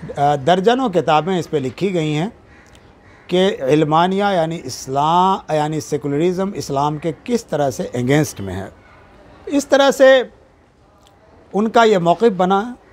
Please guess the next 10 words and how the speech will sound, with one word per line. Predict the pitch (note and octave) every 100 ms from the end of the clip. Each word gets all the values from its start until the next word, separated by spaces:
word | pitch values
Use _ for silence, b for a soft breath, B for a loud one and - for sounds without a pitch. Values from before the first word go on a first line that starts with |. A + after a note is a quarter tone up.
| -
लेकिन | E3 G3+ C4+
अब | C#4
हमा-, | E3+ F#3+ F#3+ A3 -
लेकिन | G3 A#3 B3+
ये | C4 G3 D4
सवाल | A3 G3+ G#3
पैदा | F3 F3+ F#3
होता | F3+ D#3 D3+ C#3+
है | D#3+ F3
कि | G3+ G#3